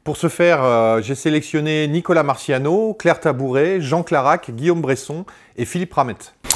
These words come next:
Alors on commence avec, euh, l'enfance et pour, euh, parler de l'enfance, euh, j'avais envie de présenter le travail de Nicolas Marciano. Nicolas Marciano, c'est un très jeune artiste qui travaille sur cette thématique-là. Il intervient assez souvent avec des enfants et il a pu observer, euh, comment, euh,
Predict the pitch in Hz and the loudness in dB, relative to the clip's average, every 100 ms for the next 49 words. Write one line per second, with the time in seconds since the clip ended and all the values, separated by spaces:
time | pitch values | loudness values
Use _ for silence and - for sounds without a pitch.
0 | - - 120 123 139 170 180 190 160 135 | 0 4 6 8 8 8 8 6 6 6
1 | 143 - 139 127 139 131 170 214 - 147 | 6 6 8 8 6 6 6 6 4 6
2 | 131 - 170 147 135 123 120 113 110 104 | 6 6 6 8 8 8 8 8 8 6
3 | 104 - - - 139 151 147 131 - 185 | 4 -4 0 4 6 8 8 6 6 6
4 | 196 - 147 139 127 127 123 123 135 156 | 4 4 4 6 8 8 8 6 8 8
5 | 143 - 135 127 156 139 143 147 127 135 | 6 6 6 6 4 4 4 6 6 4
6 | 147 135 123 - 127 117 165 - - - | 4 6 4 4 4 6 4 0 -14 -6
7 | - 139 160 151 147 - 151 - 123 113 | 0 4 6 6 4 4 2 4 0 4
8 | 151 160 156 - 233 - 190 - 131 - | 4 4 2 0 -2 2 0 0 -4 0
9 | 139 135 156 131 120 - 156 - 143 - | 2 4 4 4 2 0 -4 0 -2 0
10 | 139 135 - - 156 202 - - - 123 | 0 0 -2 0 2 2 0 -20 -10 -2
11 | 123 135 151 139 151 175 170 147 190 - | 2 4 2 2 2 2 2 2 -2 -6
12 | 180 185 151 151 151 135 196 214 208 147 | -2 -2 -2 -2 -2 -2 0 2 2 2
13 | 139 139 135 208 175 120 - 147 135 160 | 4 2 2 -2 -4 -4 -2 -2 0 -2
14 | 175 143 117 113 143 143 156 160 135 117 | 0 0 0 0 0 0 -2 0 2 2
15 | 107 | 0